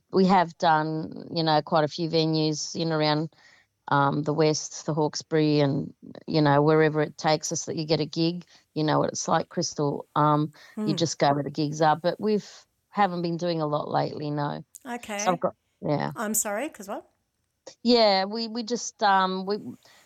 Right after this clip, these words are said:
Speaker 1: we haven't been doing a lot lately. Um, we've just had a lot of other things going on privately, and
Speaker 2: Mm.
Speaker 1: we've, but, um,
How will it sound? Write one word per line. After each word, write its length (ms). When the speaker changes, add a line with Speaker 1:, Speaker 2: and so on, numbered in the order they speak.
Speaker 1:
we 120
haven't 260
been 200
doing 280
a 40
lot 240
lately. 560
Um, 300
we've 100
just 200
had 100
a 80
lot 160
of 100
other 200
things 320
going 480
on 160
privately, 720
and 340
Speaker 2:
Mm. 220
Speaker 1:
we've, 200
but, 300
um, 500